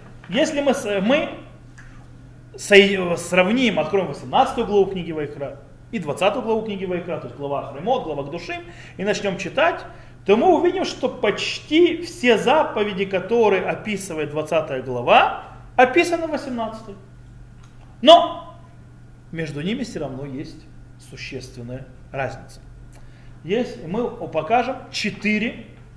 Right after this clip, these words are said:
ви-, то есть четыре разницы, то есть, как, как бы сказать, это арба сугей гашони, с арба ивдели, между этими главами,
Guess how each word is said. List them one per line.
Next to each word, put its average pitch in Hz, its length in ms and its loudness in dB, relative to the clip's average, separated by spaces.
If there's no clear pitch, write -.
ви-, 160 360 -4
то 156 140 -10
есть 151 60 -10
четыре 175 280 2
разницы, 170 640 2
то - 60 -12
есть, - 100 -16
как, 143 120 -12
как 131 160 -12
бы 120 60 -12
сказать, 120 240 -12
это 110 300 -18
арба 170 340 2
сугей 147 580 -8
гашони, 170 600 -4
с - 60 -8
арба 135 260 -2
ивдели, 127 600 -4
между 220 460 -2
этими 208 360 -4
главами, 147 640 -2